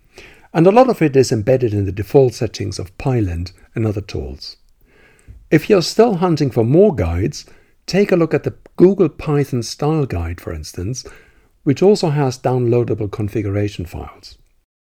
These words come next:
But if you do find you need to define your own styling,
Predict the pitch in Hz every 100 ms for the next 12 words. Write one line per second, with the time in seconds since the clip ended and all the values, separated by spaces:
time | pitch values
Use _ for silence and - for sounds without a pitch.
0 | _ _ _ _ - 131 165 214 220 139
1 | 208 190 - 151 139 135 123 - - -
2 | - 120 131 226 220 143 110 123 113 98
3 | 90 87 87 - - 208 190 80 95 135